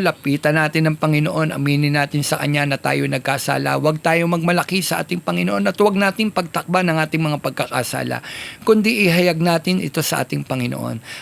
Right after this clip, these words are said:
At kapag hinayag natin ang ating pagkakasala sa Panginoon, ang Diyos naman, napakabuti ng Kanyang kalooban. Nasabi ko nga po,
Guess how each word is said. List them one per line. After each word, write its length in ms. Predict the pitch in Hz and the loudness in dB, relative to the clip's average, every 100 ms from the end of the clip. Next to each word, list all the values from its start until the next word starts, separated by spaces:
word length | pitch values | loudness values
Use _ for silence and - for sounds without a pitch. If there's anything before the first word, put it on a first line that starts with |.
| - | -4
At 160 | 208 | -2
kapag 320 | 220 208 220 196 | 0 0 2 4
hinayag 400 | 208 202 196 190 | 4 4 2 2
natin 320 | 208 214 208 | 0 2 2
ang 160 | 190 | 2
ating 160 | 170 180 | 0 0
pagkakasala 800 | 160 156 160 147 143 147 143 143 | -2 -2 -2 -2 0 0 0 -2
sa 80 | 143 | -4
Panginoon, 560 | - 143 143 151 160 | -4 -2 -2 -2 0
ang 80 | 160 | 0
Diyos 240 | 175 160 151 | 0 0 -2
naman, 400 | 135 135 147 156 | -2 -2 0 0
napakabuti 720 | 165 165 156 143 165 165 170 | 0 -2 -4 0 0 0 0
ng 160 | 160 | 0
Kanyang 240 | 147 143 139 | -2 -2 -2
kalooban. 480 | 139 139 127 135 160 | -2 -2 -2 -2 -2
Nasabi 320 | - 175 175 | 0 0 0
ko 160 | - | 0
nga 160 | 165 147 | 2 0
po, 240 | - 127 | 0 -4